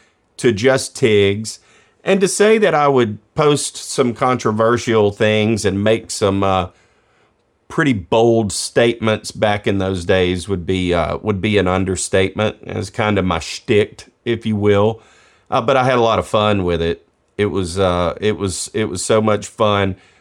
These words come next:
Then kids and marriage and work and all of that came along, and, <laughs> and not,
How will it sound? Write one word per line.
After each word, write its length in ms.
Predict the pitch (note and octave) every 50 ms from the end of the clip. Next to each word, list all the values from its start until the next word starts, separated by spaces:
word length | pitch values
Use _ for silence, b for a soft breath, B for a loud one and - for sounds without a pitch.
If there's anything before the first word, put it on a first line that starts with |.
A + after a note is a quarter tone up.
| b _ _
Then 220 | - B2 A#2 A2 G#2+
kids 480 | - - B2 A2 G#2+ G#2+ G2+ F#2 F#2
and 180 | A2 G2+ G#2 G2+
marriage 600 | G2 G2+ G2+ G2 G2 F#2+ F#2+ G2 F#2 F2+ - -
and 280 | G#2 G2+ G2 F#2+ F2+ -
work 440 | F2 G2+ G2+ G2 F#2+ F#2 F2+ - G#2+
and 100 | G2 G2+
all 240 | G2+ G2 G2 G#2
of 60 | G2+ G2
that 280 | G2 F#2+ G2 - -
came 280 | - G#2+ G2+ G2 F#2 F#2
along, 420 | F#2 F#2 F2+ F2 F2 F2 F2+ F#2
and, 220 | F2+ F2 F2 F2 - _ _ _
<laughs> 160 | _ _ _
and 380 | - D3 - C#3+ C3 A#2 G2 b b b b b b b b
not, 520 | - A#2 A#2 B2+ B2+ C3+ C#3 C3+ - b